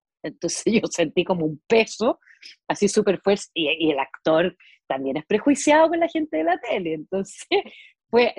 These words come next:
fue, fue, había ripio ahí, había ripio, pero bueno, rápidamente como por una actitud, eh, de todo lo que aprendí en Argentina,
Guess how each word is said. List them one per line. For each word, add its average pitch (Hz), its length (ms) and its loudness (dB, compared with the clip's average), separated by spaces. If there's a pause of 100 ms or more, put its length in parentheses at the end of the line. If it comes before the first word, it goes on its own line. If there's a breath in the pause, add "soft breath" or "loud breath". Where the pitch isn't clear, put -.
(140)
fue, 240 360 2
fue, 240 300 0
había 233 320 2
ripio 240 500 0
ahí, 240 220 0
había 233 240 -2
ripio, 247 400 -6
pero 233 220 -2
bueno, 196 320 -6 (340)
rápidamente 247 880 0
como 185 840 -4 (180)
por 185 160 -2
una 403 220 2
actitud, 226 880 0 (880)
eh, - 300 -4
de 202 240 0
todo 381 180 6
lo 440 80 8
que 339 80 4
aprendí 285 280 2
en 277 80 0
Argentina, 160 760 -6